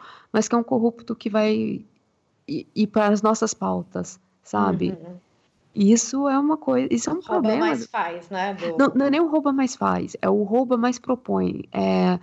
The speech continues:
Speaker 2: <laughs> Nossa.
Speaker 1: <laughs> eu, eu, eu,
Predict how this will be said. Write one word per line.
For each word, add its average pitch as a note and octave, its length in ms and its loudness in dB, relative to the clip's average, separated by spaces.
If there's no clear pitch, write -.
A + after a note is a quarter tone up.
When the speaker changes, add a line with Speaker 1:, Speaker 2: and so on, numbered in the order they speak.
Speaker 2:
<laughs> - 140 -8
Nossa. - 400 -6
Speaker 1:
<laughs> D3 640 2
eu, G#3+ 140 4
eu, B3 180 2
eu, A#3 200 2